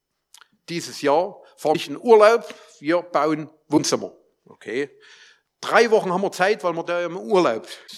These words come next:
äh, normalerweise sind. Es hat so drei Monate gedauert. Wir sind noch nicht ganz fertig, aber sagen wir zu neunundneunzig Prozent. Das Ziel war gut. Äh,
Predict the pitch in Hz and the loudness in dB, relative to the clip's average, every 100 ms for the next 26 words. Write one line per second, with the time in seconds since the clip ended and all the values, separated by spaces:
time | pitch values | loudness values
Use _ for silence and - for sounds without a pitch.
0 | - 139 117 117 - 117 117 113 107 104 | -14 -6 -4 -4 -6 -6 -4 -4 -4 -8
1 | 101 110 95 _ - - - - - 127 | -10 -12 -14 _ -20 -20 -20 -16 -10 -10
2 | - - 110 101 _ _ - 110 110 120 | -10 -18 -18 -18 _ _ -14 -14 -10 -10
3 | 110 107 104 - 139 156 160 - 117 123 | -10 -14 -16 -4 0 0 0 -8 -10 -4
4 | 147 147 - 160 170 - 170 190 - 170 | 0 0 0 2 2 2 2 2 0 0
5 | 175 151 131 123 160 139 123 139 123 131 | 0 -2 -4 0 2 2 0 -4 -4 -4
6 | 120 123 - - 110 143 139 - - - | -4 -6 -8 -10 -4 -2 -2 -8 -16 -16
7 | - - - - _ _ _ 143 - - | -18 -20 -20 -20 _ _ _ -6 -4 -4
8 | 208 220 170 160 - 233 196 - - _ | 0 0 -2 -6 -2 -2 -2 -6 -12 _
9 | - _ - 131 127 | -20 _ -6 -2 -2